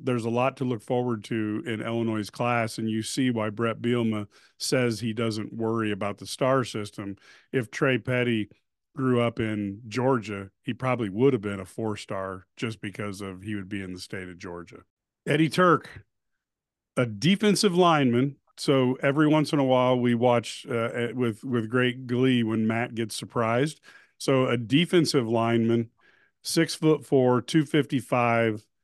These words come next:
Lyons Township in LaGrange, offers from Northwestern, Cincinnati, Duke, Iowa, Kansas State, Louisville, Miami, Michigan, Minnesota,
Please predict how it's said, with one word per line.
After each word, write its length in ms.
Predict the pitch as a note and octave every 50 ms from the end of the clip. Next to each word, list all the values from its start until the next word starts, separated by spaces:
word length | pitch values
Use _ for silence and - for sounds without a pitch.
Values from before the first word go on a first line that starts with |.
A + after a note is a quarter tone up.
| _ _ _ _ _ _ _ -
Lyons 440 | B2+ C3 C3+ C#3+ C#3+ C#3+ C3+ A2+ -
Township 580 | - D3 C#3 C#3 C3+ B2 - - C#3+ C3 A#2+ C#3
in 140 | C3+ C3
LaGrange, 720 | C3+ C3 A#2+ B2 B2 A#2 A#2 A#2 A#2 A#2 A2+ A2 G#2+ - - _ _ _ _ _ _ _ _
offers 460 | - C3+ C#3+ C#3 - D#3 C#3+ B2+ A2+
from 320 | - - - A#2+ A2+ A2 A#2
Northwestern, 680 | C#3 D#3 D#3 C#3 - D3+ C#3 C3 A#2+ - - A2 G#2
Cincinnati, 680 | G2 - - C#3+ C3 - - C3 B2+ B2 A#2+ A2 G#2 G2+
Duke, 360 | G2 G2+ A#2 A2+ G#2+ G2 -
Iowa, 440 | C3 A2+ A#2 A#2 A#2 G#2+ G2 F#2+ F2+
Kansas 420 | - - A#2+ B2 A#2 A2+ G#2+ G2+
State, 320 | - - - A2+ G2+ F#2 F#2+
Louisville, 560 | F#2+ A2+ A#2+ B2 A#2 A2 F#2+ F#2+ F#2+ F#2 F2+
Miami, 760 | F2+ G2 G2 G2 G2 G2 G#2 A2 A#2 A#2+ A2+ G2+ F2+ D#2+ - _ _ _ _ _ _ _
Michigan, 800 | - G2 G#2 A2+ A#2+ A#2 A2+ - - G#2 E2+ - E2 E2 E2 - _ _ _ _ _ _ _ _
Minnesota, 760 | G#2 A#2+ B2+ C#3 C#3 A#2+ - - C3 A#2 A2+ G#2+ F#2+ E2 E2